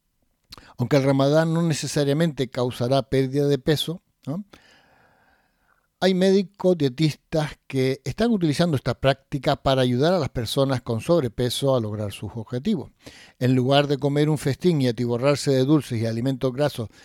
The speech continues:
tan pronto como se pone el sol y termina el ayuno,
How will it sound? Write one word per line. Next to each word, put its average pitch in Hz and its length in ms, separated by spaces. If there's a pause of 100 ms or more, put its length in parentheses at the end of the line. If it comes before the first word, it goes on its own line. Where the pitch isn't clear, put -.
(180)
tan 123 240
pronto 147 380
como 113 180
se 117 160
pone 127 280
el 117 40
sol 135 220
y 117 60
termina 120 340
el 135 100
ayuno, 156 400